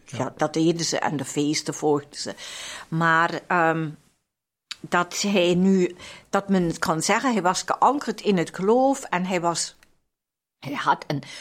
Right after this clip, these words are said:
Speaker 2: sterke, eh, achtergrond in het geloof, dat is niet.
Speaker 1: Tijdens zijn jaren op de school in Ealing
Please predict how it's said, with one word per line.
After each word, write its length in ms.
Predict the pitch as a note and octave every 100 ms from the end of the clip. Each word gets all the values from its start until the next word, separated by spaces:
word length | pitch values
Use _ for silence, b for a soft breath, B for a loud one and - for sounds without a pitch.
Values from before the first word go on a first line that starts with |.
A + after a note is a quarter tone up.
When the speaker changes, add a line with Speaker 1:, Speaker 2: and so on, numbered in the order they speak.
| B
Speaker 2:
sterke, 640 | - - G#3+ G#3+ G#3+ D#3+ B B _ _ _ _
eh, 260 | F3 D#3+ D3 -
achtergrond 720 | A3+ - - G3+ E3 D#3 D#3
in 120 | F3
het 160 | D#3+ -
geloof, 600 | E3 D#3 C#3 - - _ _
dat 260 | - D3+ -
is 480 | D#3 - - - -
niet. 480 | E3 E3+ - - - _ _ _ _ _ _ _ _ _ _
Speaker 1:
Tijdens 380 | - G#3+ A3+ F#3+
zijn 180 | D3 B2+
jaren 400 | C3 F#3 G#3 D3+
op 140 | B2
de 80 | B2
school 340 | - - A#3
in 220 | E3+ C3 -
Ealing 540 | G3+ A3 C#3 C#3 F#3